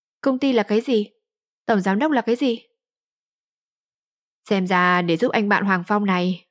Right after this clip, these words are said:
mình phải nỗ lực nhiều đây." Thanh Nguyên nghĩ. Hai người miêu tả cho Phong biết về công ty và tổng giám đốc,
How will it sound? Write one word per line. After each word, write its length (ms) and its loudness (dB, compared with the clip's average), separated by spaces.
mình 160 2
phải 100 -2
nỗ 160 2
lực 220 0
nhiều 200 -2
đây." 420 0
Thanh 240 0
Nguyên 200 0
nghĩ. 360 -4
Hai 160 0
người 260 2
miêu 180 2
tả 240 -2
cho 160 -4
Phong 240 -2
biết 220 0
về 80 4
công 280 -4
ty 220 2
và 120 -2
tổng 220 -2
giám 200 -4
đốc, 180 0